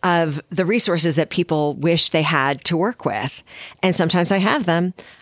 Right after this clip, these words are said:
Often I do not. And I suffer from the projection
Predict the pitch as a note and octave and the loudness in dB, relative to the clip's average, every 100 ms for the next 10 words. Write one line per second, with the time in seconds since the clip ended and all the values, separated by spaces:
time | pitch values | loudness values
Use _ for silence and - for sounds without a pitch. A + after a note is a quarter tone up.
0 | _ - D3+ D#3+ F#3 D#3+ D3+ D#3 G3 C#3+ | _ -2 0 2 2 2 0 0 0 -2
1 | A#2 D3+ - - - - - - F#3 F3+ | -2 -4 -4 -12 -20 -20 -10 -2 2 2
2 | - G3+ - F3+ F3 E3+ E3 D3+ D3+ - | 2 0 0 0 2 0 -2 -4 -4 -4
3 | F3+ D3+ D#3+ - D3 B2+ D3+ F3 | -2 0 0 0 -2 0 -2 -4